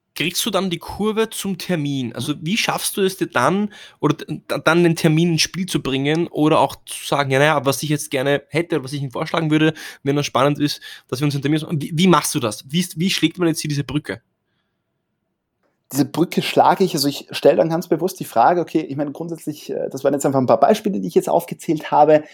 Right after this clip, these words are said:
Speaker 2: geht das für Sie auch in die richtige Richtung? Ist davon vielleicht, äh, auch ein Thema für Sie interessant? So, äh,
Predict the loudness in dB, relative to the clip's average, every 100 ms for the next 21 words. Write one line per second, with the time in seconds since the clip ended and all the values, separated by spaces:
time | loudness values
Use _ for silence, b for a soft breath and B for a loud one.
0 | B B B _ -8 -4 -4 -4 2 6
1 | 6 4 2 0 -2 0 0 0 -4 -6
2 | -6 -10 -8 -2 -2 0 -4 -2 4 6
3 | 4 2 4 2 -2 -4 0 0 0 -2
4 | -6 -4 -4 -2 -2 0 0 0 -4 -14
5 | _ 2 4 4 B B B B B B
6 | 6 8